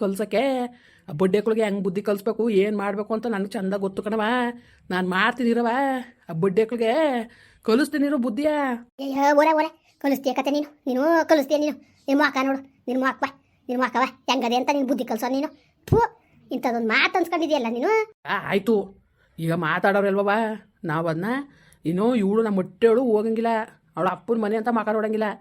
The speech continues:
Speaker 1: ತಂಗಿ ಅಂತ ಮಕ ನೋಡಂಗಿಲ್ಲ. ಇದ್ರೆ ಇರ್ಲಿ, ಇಲ್ದಾರ ಹೋಲಿ.
Speaker 2: ಅಪ್ಪ, ನಿನ್ ದೊಡ್ಡ ನಮಸ್ಕಾರ ಸುಮ್ಕಿರಪ್ಪ, ದೊಡ್ಡ ನಮಸ್ಕಾರ. ಹೋದ್ ಮೂರ್ ದಿವಸಕ್ಕೆಯ ನನ್ಗೆ ಎಡ್ತಿ ಬೇಕು ಅಂತ ಗಿರ್ಚ್ಕೊಂಡ್ ಕೂತ್ಕತಿಯೇ. ಮುಚ್ಕೊಂಡಿರು,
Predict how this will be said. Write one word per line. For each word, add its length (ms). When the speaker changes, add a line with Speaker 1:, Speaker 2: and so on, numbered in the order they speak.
Speaker 1:
ತಂಗಿ 340
ಅಂತ 180
ಮಕ 200
ನೋಡಂಗಿಲ್ಲ. 300
ಇದ್ರೆ 340
ಇರ್ಲಿ, 260
ಇಲ್ದಾರ 300
ಹೋಲಿ. 180
Speaker 2:
ಅಪ್ಪ, 100
ನಿನ್ 160
ದೊಡ್ಡ 160
ನಮಸ್ಕಾರ 260
ಸುಮ್ಕಿರಪ್ಪ, 340
ದೊಡ್ಡ 240
ನಮಸ್ಕಾರ. 300
ಹೋದ್ 280
ಮೂರ್ 200
ದಿವಸಕ್ಕೆಯ 360
ನನ್ಗೆ 200
ಎಡ್ತಿ 200
ಬೇಕು 120
ಅಂತ 160
ಗಿರ್ಚ್ಕೊಂಡ್ 300
ಕೂತ್ಕತಿಯೇ. 420
ಮುಚ್ಕೊಂಡಿರು, 540